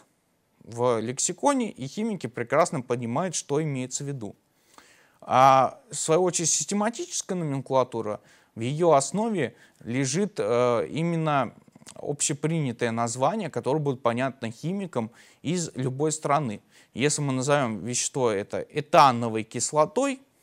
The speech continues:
то любой химик из любой страны наш поймёт, что мы имеем в виду.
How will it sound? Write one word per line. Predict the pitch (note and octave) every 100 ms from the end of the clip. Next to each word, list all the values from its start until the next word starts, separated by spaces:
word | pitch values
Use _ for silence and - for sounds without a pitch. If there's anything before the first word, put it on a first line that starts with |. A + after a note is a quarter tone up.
| _ _ _ _ _ _ _ _ _ -
то | D#3+ D3+ -
любой | C#3 D#3+ D#3
химик | B2+ - C4 B3+ B3
из | - B2+
любой | B2+ B2+
страны | A#2 C3 D3+ A3+
наш | C#3 C3 -
поймёт, | - A#2 G#2+ G#2
что | - F#3+ G#3+
мы | D3+ D3 -
имеем | B2 A#2+ D3 C3
в |
виду. | A#2+ G2+